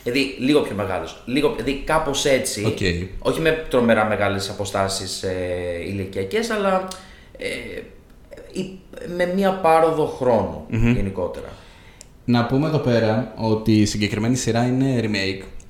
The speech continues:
Speaker 2: Είναι
Speaker 1: Ναι.
Speaker 2: α-, αμερικάνικο, φυσικά, remake του H B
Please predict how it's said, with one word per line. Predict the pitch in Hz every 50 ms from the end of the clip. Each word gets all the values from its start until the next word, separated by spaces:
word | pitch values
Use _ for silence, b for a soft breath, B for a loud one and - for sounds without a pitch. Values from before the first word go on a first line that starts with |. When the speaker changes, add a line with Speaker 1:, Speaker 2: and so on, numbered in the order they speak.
| - - -
Speaker 2:
Είναι | 107 107 113 113
Speaker 1:
Ναι. | 110 110 110 107 107 107 104 101 101 98 98 80 90
Speaker 2:
α-, | 101 - - - - -
αμερικάνικο, | 107 110 107 107 92 98 92 92 - 98
φυσικά, | - - - - 90 87 90 90 - -
remake | 104 107 98 98 101 95 87 -
του | - 95 92 95
H | 98 101 90 - -
B | 92 90 92